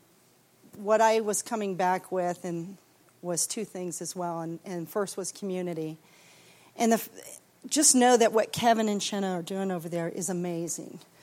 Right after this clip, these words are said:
What they're doing is real. It's impacting lives daily. Uh, kids are coming off the street and just walking into this little area if they need something to eat.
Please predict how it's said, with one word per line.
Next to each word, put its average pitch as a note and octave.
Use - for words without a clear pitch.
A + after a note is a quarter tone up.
What A3
they're A3+
doing A3+
is F3
real. G3+
It's -
impacting G3+
lives F3
daily. E3+
Uh, F3
kids C4
are G#3+
coming A3
off G#3
the G3+
street G3
and F3+
just F3
walking F#3
into F3+
this F3
little F3+
area F3
if E3
they E3+
need F3
something F3
to D3+
eat. G3+